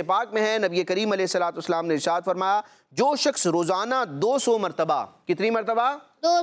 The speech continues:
Speaker 2: سو مرتبہ۔
Speaker 1: ٹائم تو لگے گا، لیکن اس کی فضیلت کیا ہے وہ ہم جب سنیں گے تو انشاءاللہ ہمارا دل اس کی طرف مائل ہوگا۔ اللہ پاک ہمیں اس حدیث پاک پر عمل کرنے کی بھی توفیق عطا فرمائے۔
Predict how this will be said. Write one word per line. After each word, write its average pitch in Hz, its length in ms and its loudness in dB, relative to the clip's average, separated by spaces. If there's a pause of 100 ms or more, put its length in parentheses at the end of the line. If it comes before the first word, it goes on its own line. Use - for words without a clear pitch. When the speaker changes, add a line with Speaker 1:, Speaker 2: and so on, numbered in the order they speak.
Speaker 2:
سو 349 180 4
مرتبہ۔ 285 520 0
Speaker 1:
ٹائم 175 220 -2
تو 185 80 2
لگے 185 260 2
گا، 240 60 4
لیکن 196 200 0
اس 175 80 -2
کی 185 120 0
فضیلت 170 520 -2
کیا 214 140 0
ہے 202 40 0
وہ 196 160 2
ہم 185 100 -2 (360)
جب 160 100 0
سنیں 226 320 0
گے 226 100 2
تو 214 140 0
انشاءاللہ 190 720 2
ہمارا 165 340 0 (100)
دل 170 160 0
اس - 160 -4
کی 160 100 -2
طرف 175 220 0 (100)
مائل 143 300 0
ہوگا۔ 151 260 2
اللہ 143 160 0
پاک 147 260 -2
ہمیں 196 180 0 (260)
اس 175 140 -2
حدیث 175 220 0 (100)
پاک 170 180 0
پر - 140 0
عمل 190 200 -2
کرنے 160 260 -2
کی 165 140 2
بھی 180 80 4
توفیق 147 400 -2
عطا 127 180 0
فرمائے۔ 110 340 0